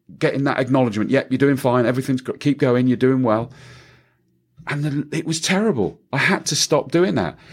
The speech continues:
And it's about then, in your mind, your audience are in that tiny little lens at the center of that camera. Even when it's a webcam,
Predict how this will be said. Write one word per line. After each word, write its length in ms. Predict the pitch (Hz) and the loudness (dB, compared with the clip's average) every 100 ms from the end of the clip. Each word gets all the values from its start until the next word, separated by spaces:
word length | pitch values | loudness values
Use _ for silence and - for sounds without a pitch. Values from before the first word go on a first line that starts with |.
| - - | -20 -2
And 120 | 135 | 0
it's 160 | 127 - | 0 -2
about 380 | 131 165 170 113 | 0 0 0 0
then, 340 | 147 135 127 - _ - | 2 2 -2 -10 _ 0
in 140 | 160 | 2
your 160 | 175 160 | 2 2
mind, 560 | 160 107 80 95 113 - _ - | 2 0 -2 -4 -8 -14 _ -20
your 340 | - 95 147 160 | -10 0 2 4
audience 520 | 151 143 107 95 - | 4 4 2 -2 -2
are 60 | 110 | -2
in 100 | 107 | -2
that 220 | 110 - | -4 -6
tiny 400 | - 151 165 156 | -6 0 2 2
little 260 | 147 151 131 | 2 0 0
lens 380 | 127 107 85 87 | 0 0 -2 -8
at 80 | |
the 80 | - | -4
center 440 | - 135 127 - 104 | 0 2 0 0 -4
of 100 | 110 | -2
that 220 | 110 - | -4 -4
camera. 400 | 110 104 82 78 | -6 -4 -4 0
Even 260 | 135 160 170 | 2 4 4
when 100 | 175 | 2
it's 140 | - | 2
a 40 | |
webcam, 600 | 151 160 147 - 104 92 | 2 2 0 -2 -4 -4